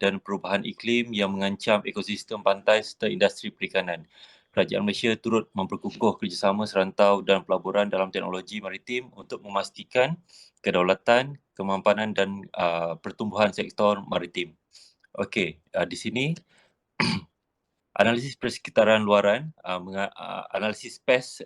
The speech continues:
dia ada empat, iaitu politik, ekonomi, sosial dan teknologi, di mana politik dasar kerajaan, kerjasama antarabangsa, peraturan dan undang-undang. Manakala,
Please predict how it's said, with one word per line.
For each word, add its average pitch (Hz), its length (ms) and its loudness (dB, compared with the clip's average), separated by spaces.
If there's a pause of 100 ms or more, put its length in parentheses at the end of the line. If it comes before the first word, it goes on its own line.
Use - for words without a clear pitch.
dia 104 320 -2
ada 101 240 -2
empat, 127 480 2
iaitu - 240 -10
politik, 98 560 -8
ekonomi, 107 720 -6 (220)
sosial 120 560 0
dan 95 160 2
teknologi, 92 640 -2 (320)
di 92 80 -6
mana 101 480 4
politik 98 640 0
dasar - 320 2
kerajaan, 107 640 2
kerjasama 87 480 -8
antarabangsa, 110 800 0 (400)
peraturan 104 400 2
dan 98 240 4
undang-undang. 92 560 2 (320)
Manakala, 101 320 -2